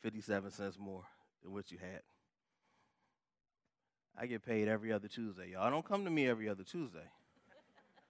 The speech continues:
But you're gonna be a thousandaire <laughs> by Tuesday if you hang on to that bank card.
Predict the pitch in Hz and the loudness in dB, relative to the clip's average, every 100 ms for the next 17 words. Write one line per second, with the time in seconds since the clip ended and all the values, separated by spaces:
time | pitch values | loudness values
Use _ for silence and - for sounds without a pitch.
0 | _ _ _ _ _ _ _ 82 175 170 | _ _ _ _ _ _ _ -14 -2 2
1 | 123 113 98 127 135 131 135 135 101 95 | 4 4 6 8 8 6 4 4 4 0
2 | - - _ _ - 831 880 784 - - | -8 -20 _ _ -16 -12 -10 -12 -14 -16
3 | _ - - _ _ - - - _ _ | _ -18 -18 _ _ -20 -20 -20 _ _
4 | - 107 - 196 180 131 101 85 87 - | 2 4 4 2 4 6 4 2 -2 -16
5 | _ _ _ _ _ _ _ _ 131 127 | _ _ _ _ _ _ _ _ -8 2
6 | 131 117 113 110 107 92 90 107 101 - | 4 4 2 0 -2 -2 0 -2 -2 -8
7 | - | -14